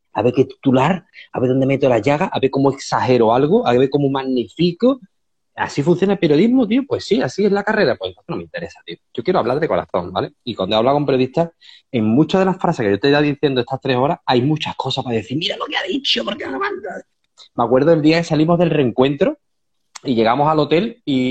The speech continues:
y le digo, "David, te vienes a Bisbal", digo, "te vienes, vamos a echar un ratito aquí en el hotel abajo". Dice, "No, yo es que estoy en otro hotel, tío, que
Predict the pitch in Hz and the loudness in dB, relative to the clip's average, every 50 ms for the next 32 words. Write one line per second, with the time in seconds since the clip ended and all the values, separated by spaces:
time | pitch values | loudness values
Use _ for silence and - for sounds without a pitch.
0 | 104 147 127 123 120 117 117 120 123 107 104 98 95 131 180 180 - 110 113 123 | -2 -2 0 0 0 0 2 2 2 4 4 4 4 2 2 2 0 0 0 0
1 | 139 143 151 151 - - 123 107 101 98 - 117 123 120 107 101 104 98 98 104 | -2 -2 -2 -2 -2 -2 -2 -2 -2 -2 -2 -2 -2 -2 -2 -4 -6 -6 -6 -6
2 | 117 139 151 151 143 135 139 139 - 147 139 135 131 - 139 135 135 127 139 135 | -6 -4 -2 0 0 0 0 -2 -4 -4 -4 -2 -4 -4 -4 -6 -4 -4 -4 -4
3 | 131 131 127 123 120 - 147 143 139 127 - - 123 156 165 135 120 - _ _ | -4 -4 -6 -8 -6 -6 -8 -8 -8 -6 -2 0 0 0 0 -2 -4 -12 _ _
4 | _ _ _ _ _ - 104 131 156 160 151 151 - 156 156 147 147 - 147 139 | _ _ _ _ _ -8 -4 -4 -4 -4 -6 -6 -6 -4 -4 -4 -4 -4 -4 -2
5 | 143 190 165 - - 147 135 117 110 113 113 113 113 - | -2 -2 -2 -2 -4 -4 -4 -4 -4 -4 -4 -6 -8 -10